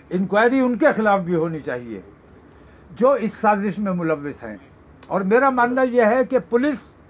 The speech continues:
और गुंडे, जराइम पेशा तमाम लोगों में एक गठबंधन बन गया है और इनकी सरपरस्ती हुकूमत कर रही है।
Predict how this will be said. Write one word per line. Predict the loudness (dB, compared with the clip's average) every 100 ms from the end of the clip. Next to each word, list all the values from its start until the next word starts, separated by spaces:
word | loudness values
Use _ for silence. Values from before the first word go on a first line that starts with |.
| -20 _ -20 -20 -20 -20 -20 -20 -20 -20 -20 -20 -20 -20 -20 -20 -20 -2
और | 2 4 4 2 0 -8 -16 _ -20 -20 -20 -20
गुंडे, | -16 0 2 4 4 2 -4 -10 -20 -20 -20 -20 -20 -20 -20 -20 -20 -2
जराइम | 0 2 0 -2
पेशा | -2 -2 0 0 0
तमाम | -2 2 2 2
लोगों | -2 -4 -4 -4
में | 2
एक | 2 2 -2 -2
गठबंधन | -2 0 -2 2 0 2
बन | 0 2
गया | 2 4
है | 4 2 -2 -12 -20 -4
और | 2 2 0
इनकी | -2 -2 0 0 2
सरपरस्ती | 2 0 0 0 0 -2 0
हुकूमत | 2 2 2 2 0
कर | 2 2
रही | 4 2
है। | -2